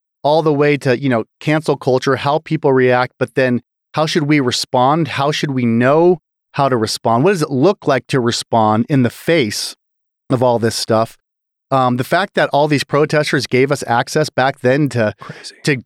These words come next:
Speaker 1: document what they were doing, how they wanted to do it. There's no way they would do that today.
Speaker 2: Only, yeah, only
Speaker 1: So
Speaker 2: possible in two thousand twelve, right?
Speaker 1: Yeah, so you get to see their playbook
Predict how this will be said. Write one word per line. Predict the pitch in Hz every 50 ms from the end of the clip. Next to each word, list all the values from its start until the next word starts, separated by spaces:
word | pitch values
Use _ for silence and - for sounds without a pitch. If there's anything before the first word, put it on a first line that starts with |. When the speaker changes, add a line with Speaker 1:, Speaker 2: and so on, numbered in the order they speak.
| _ -
Speaker 1:
document | 139 131 135 131 - 165 156 160 147 117
what | 117 135 139 - -
they | 147 147
were | 143 147
doing, | 131 110 131 123 127 139 143 139
how | - - - 131 135
they | 139 147 143
wanted | 135 135 139 139 135 135
to | - 127
do | 113 - 120 123
it. | 139
There's | 135 131 120
no | 110 117 123 151 165 185 208
way | 190 190 175
they | 156 156 147
would | 139 139 120
do | - 131 127
that | 117 123 123 120
today. | - 127 110 107 107
Speaker 2:
Only, | 104 180 180 175 170 165
yeah, | 160 147 131
only | 139 160 190 202 196
Speaker 1:
So | - -
Speaker 2:
possible | 180 175 175 160 151 160
in | 143
two | - 147
thousand | 143 135 123 120 117
twelve, | - - 165 135 113 131
right? | 131 160
Speaker 1:
Yeah, | 180 175 131
so | - - - - 190
you | 170 160 180 170
get | 139 - - 220 247 240
to | - 214
see | - - - 214
their | 190 147 180 180
playbook | 165 - - 175 175 165 135 156 135 -